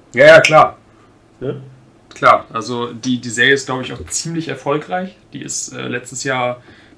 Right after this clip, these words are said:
Speaker 1: beendet worden, so wie ich das wahrgenommen habe. Also es kommen keine neuen Staffeln mehr raus und es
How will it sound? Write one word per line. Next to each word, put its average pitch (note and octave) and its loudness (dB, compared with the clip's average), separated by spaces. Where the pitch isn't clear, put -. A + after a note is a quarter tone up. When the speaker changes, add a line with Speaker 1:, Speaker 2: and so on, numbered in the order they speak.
Speaker 1:
beendet C#3+ 0
worden, E3+ -4
so D3+ -10
wie D#3+ -12
ich D3+ -16
das D3 -10
wahrgenommen D#3 0
habe. D#3 -10
Also A#2 -14
es - -10
kommen B2+ -6
keine B2+ -8
neuen B2+ -6
Staffeln B2 -10
mehr A2+ -10
raus C#3 -10
und A#2 -14
es - -14